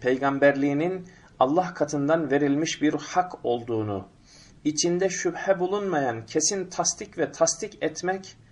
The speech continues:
ve gereğini yapmak ona imandandır. Dine dair getirdiği ve Yüce Allah hakkında haber verdiği her şeyi tasdik etmek gerçek bir haktır. Bunun kalp ve dille tasdik edilmesi gerekir.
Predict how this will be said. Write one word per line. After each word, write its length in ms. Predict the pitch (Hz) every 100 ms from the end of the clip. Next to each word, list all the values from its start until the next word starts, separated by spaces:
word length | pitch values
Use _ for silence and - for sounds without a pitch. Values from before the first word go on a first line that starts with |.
| -
ve 320 | 139 139 117 - 139
gereğini 440 | 127 139 151 156 151
yapmak 540 | 127 139 147 147 - - - - -
ona 500 | 127 127 127 123 127 - -
imandandır. 840 | 131 123 113 113 113 107 98 - - - - - - - - 139
Dine 340 | 156 202 226 220
dair 340 | 190 165 151
getirdiği 720 | 135 139 151 131 131 110 98 - - -
ve 80 | 170
Yüce 300 | 175 160 180
Allah 340 | 170 185 165
hakkında 440 | 170 - 151 143
haber 300 | 143 156 170
verdiği 360 | 147 135 135 127
her 220 | - 190
şeyi 320 | 185 - 143
tasdik 400 | 143 143 - 165
etmek 380 | 147 143 151 151
gerçek 440 | 139 143 - 151 -
bir 100 | 131
haktır. 600 | - - - 156 - - - - - - - - -
Bunun 500 | 143 160 175 196 220 - - - -
kalp 360 | - 196 - -
ve 380 | 139 147 123 120
dille 300 | 196 180 170
tasdik 360 | 151 - 185
edilmesi 440 | 151 135 123 117 120
gerekir. 580 | 110 101 107 98 -